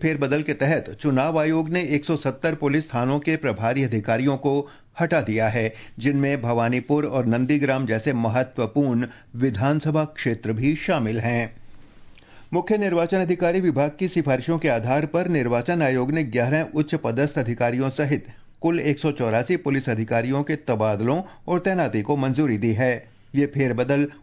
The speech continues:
उत्तर से दक्षिण बंगाल तक पूरे राज्य में लागू है। चुनाव आयोग ने स्पष्ट निर्देश जारी किया है कि स्वतंत्र और निष्पक्ष चुनाव कराने में किसी भी प्रकार की लापरवाही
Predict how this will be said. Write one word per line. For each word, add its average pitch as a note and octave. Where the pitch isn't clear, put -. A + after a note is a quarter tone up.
उत्तर D3
से D#3+
दक्षिण C3
बंगाल A#2
तक C#3+
पूरे E3+
राज्य A#2+
में A2
लागू C3
है। A#2+
चुनाव C3
आयोग C3
ने C3
स्पष्ट D3+
निर्देश B2+
जारी C3
किया C#3
है D3+
कि D#3
स्वतंत्र D3
और C#3+
निष्पक्ष C3
चुनाव B2+
कराने A#2+
में D3
किसी D3+
भी G3
प्रकार A#2+
की B2
लापरवाही A#2